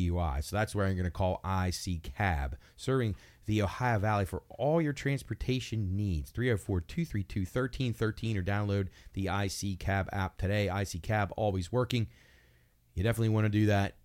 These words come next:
Get ready. Nailers will be back in town, uh, next weekend. Get ready. Call, call your cab now. Arrange it. Uh, this week, if you're out watching, watching the ball games, you'll, uh, you'll wanna have that I C Cab app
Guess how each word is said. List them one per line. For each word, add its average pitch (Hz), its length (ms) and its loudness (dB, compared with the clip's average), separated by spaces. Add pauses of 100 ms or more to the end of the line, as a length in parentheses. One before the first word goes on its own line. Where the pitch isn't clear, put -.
Get 104 180 -2
ready. 98 400 0
Nailers 107 360 4
will 104 60 2
be 104 80 2
back 101 260 2
in 98 80 -2
town, 101 440 2
uh, 92 220 2
next 95 260 -2
weekend. 98 460 0 (240)
Get 95 120 -2
ready. 95 380 0 (320)
Call, 101 380 2
call 107 240 2
your 104 100 2
cab 104 320 2
now. 98 260 2
Arrange 95 360 2
it. 101 140 -2 (460)
Uh, 85 180 0
this 110 220 2
week, 110 280 0
if 85 80 -6
you're 92 100 0
out 104 160 2
watching, 101 460 -2 (760)
watching 107 280 -2
the 98 80 0
ball 110 320 4
games, 107 420 2 (480)
you'll, 104 320 2
uh, 101 300 2
you'll 101 180 0
wanna 101 320 0 (220)
have 104 260 2
that 104 140 2
I 104 140 2
C 98 200 -4
Cab 104 320 2
app 101 280 0